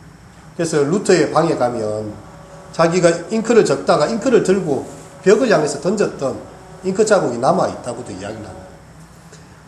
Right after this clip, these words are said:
루터는 그 당시에 그 종교 개혁을 위해서 그 수많은 이 종교 지도자들과 싸워야 했고요. 그 또 수많은 제후들과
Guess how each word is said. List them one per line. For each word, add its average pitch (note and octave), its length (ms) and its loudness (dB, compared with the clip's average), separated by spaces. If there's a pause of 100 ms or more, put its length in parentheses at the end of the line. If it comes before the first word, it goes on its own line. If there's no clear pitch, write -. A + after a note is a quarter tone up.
(220)
루터는 G#3+ 580 6
그 A3 140 2
당시에 F#3 840 4 (640)
그 A3 120 0
종교 A3 500 2 (380)
개혁을 A3 400 4
위해서 E3 720 4 (520)
그 B3 80 -2
수많은 A3 1040 4 (120)
이 C#3+ 240 -6
종교 F#3 840 6
지도자들과 F3 640 0
싸워야 G#3 400 4
했고요. B2 420 -8 (540)
그 G#3+ 220 -2
또 A3 120 6
수많은 F#3 440 2
제후들과 C#3+ 640 0